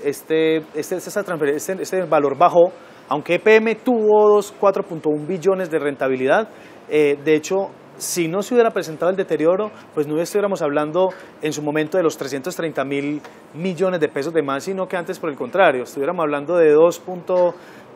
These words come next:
doscientos veinticinco mil millones de más que nos estaría diciendo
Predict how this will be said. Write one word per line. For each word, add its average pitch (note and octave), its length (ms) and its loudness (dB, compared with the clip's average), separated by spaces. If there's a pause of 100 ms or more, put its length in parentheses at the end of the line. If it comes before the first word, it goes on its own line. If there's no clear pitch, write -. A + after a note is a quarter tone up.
(140)
doscientos D3+ 840 -4
veinticinco C#3 540 -8
mil D3 160 -8
millones F3 360 -6
de C#3+ 120 -6
más C#3+ 240 -8
que F3 180 -8
nos D3+ 140 -12
estaría C#3 340 -6
diciendo D3+ 540 -2